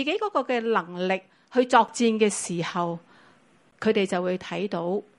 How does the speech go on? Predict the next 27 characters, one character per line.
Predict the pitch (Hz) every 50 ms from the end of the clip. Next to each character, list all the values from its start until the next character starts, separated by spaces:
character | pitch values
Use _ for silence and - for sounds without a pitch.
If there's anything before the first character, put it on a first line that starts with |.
| _ _ _ _ _ _ _ _ _ _ -
一 | - 262 262 -
個 | 226 196 185 185 185 190 - - _ -
原 | 208 202 202 190 180
原 | 185 185 180 185
本 | 196 - 214 254 277
本 | 254 226 247 262
好 | 277 277
似 | 269 -
一 | 233 240 254
個 | 247 233 202
照 | 196 - - 196 180 180 185 - -
鏡 | 214 190 170 160 175 180
咁 | 175 180 190
樣， | 202 185 180 190 214 - _ - _ _
從 | - - 254 233 240
艾 | 247 240 240 233
城 | - 226 196
嘅 | 208 240
身 | 240 339 359 370 330
上 | 294 233 208 196 190
邊 | 208 196 185 185
就 | - 208 196 190
見 | - - 226 214 214
到 | 196 185 202 226
昔 | 226 - - 320
日 | - - 220 175 - -
嘅 | - 190 185 180 180